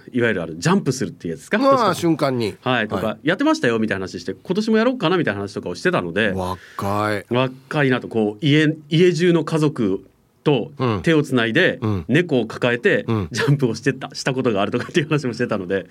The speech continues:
Speaker 2: なんかいい家族だね。
Speaker 1: 若いなと、そうそう。家族、そういうのを一緒にね、やってくれる家族もね、
Speaker 2: うん。
Speaker 1: 感性が若いというか。
Speaker 2: うん。
Speaker 1: うん。
Speaker 2: ほんとね。
Speaker 1: そうなんですよ。
Speaker 2: あのー、だからもうこの夜中じゃないですか、一応行ったら。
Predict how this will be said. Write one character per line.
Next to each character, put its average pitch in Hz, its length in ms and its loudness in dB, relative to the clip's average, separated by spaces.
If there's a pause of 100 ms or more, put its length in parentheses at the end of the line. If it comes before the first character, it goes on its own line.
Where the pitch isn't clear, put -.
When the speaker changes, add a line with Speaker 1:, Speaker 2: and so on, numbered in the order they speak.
(160)
Speaker 2:
な 95 240 -4
ん 98 120 -4
か 107 180 -2
い 120 240 0
い 110 40 -2
家 131 160 0
族 131 300 0
だ 120 140 2
ね。 240 460 2
Speaker 1:
若 277 380 4
い 156 80 4
な 151 220 2
と、 131 120 -2
そ 135 120 0
う 127 40 0
そ 123 100 0
う。 110 40 -2
家 185 160 -2
族、 220 260 2
そ 240 160 4
う 294 60 6
い 302 40 6
う 294 40 4
の 247 80 6
を 156 60 2
一 156 80 -2
緒 - 180 0
に 220 120 6
ね、 247 120 6
や 165 80 4
っ 165 40 -8
て 208 120 -2
く 202 80 2
れ 190 60 6
る 180 80 0
家 202 120 0
族 214 200 0
も 127 100 4
ね、 214 280 2
Speaker 2:
う 101 60 0
ん。 104 40 0
Speaker 1:
感 - 220 2
性 - 140 4
が 113 120 2
若 127 260 0
い 139 80 -2
と 110 80 0
い 101 60 2
う 95 60 -6
か。 85 220 -6 (220)
Speaker 2:
う 82 60 -14
ん。 85 40 -8
Speaker 1:
う 107 800 2
ん。 90 40 -4
Speaker 2:
ほ 90 100 -2
ん 87 60 -4
と 87 120 -8
ね。 143 360 0
Speaker 1:
そ 156 200 0
う - 20 4
な 135 80 4
ん 113 80 2
で 104 80 2
す 104 160 -6
よ。 87 300 -2
Speaker 2:
あ 90 180 -2
の 87 580 -4
ー、 85 40 -6
だ 95 80 -6
か 98 100 -4
ら 95 100 -2
も 98 180 -2
う - 20 -4
こ 110 100 -6
の 107 160 -2
夜 123 220 0
中 170 240 0
じ 285 80 0
ゃ - 40 0
な 120 60 -2
い 101 40 -6
で 90 40 -8
す - 80 -10
か、 - 80 -8
一 87 220 -10
応 90 80 -6
行 90 80 -10
っ - 20 -20
た - 160 -8
ら。 82 240 -8